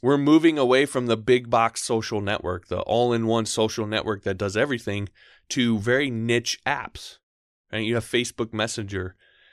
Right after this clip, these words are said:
Uh, you have Facebook, which is really most of what Facebook, the actual app itself is, is the timeline or the news feed. So Facebook is really the news feed, uh, for the most part.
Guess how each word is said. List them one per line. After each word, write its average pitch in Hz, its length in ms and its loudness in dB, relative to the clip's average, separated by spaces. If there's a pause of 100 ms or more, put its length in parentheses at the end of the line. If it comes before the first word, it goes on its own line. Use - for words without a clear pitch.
(200)
Uh, 92 320 -6
you 104 120 -4
have 110 160 0
Facebook, 123 560 0
which 107 180 -4
is 104 160 -4
really 113 640 4 (320)
most 120 420 0
of 120 100 0
what 113 180 2
Facebook, 120 580 -2 (420)
the - 140 -4
actual 113 420 -2
app 113 240 -2
itself - 420 -2
is, 98 380 0 (400)
is 101 640 0 (800)
the 107 180 -2
timeline 110 480 -4
or 95 80 -4
the 98 100 -4
news 113 320 -2
feed. - 320 -12 (920)
So 113 260 -2
Facebook 135 560 0
is 110 100 -4
really 123 260 2
the 98 100 -4
news 117 420 0
feed, 92 400 -10 (320)
uh, - 300 -14 (100)
for - 220 -4
the 98 60 0
most 98 260 -2
part. 85 320 -6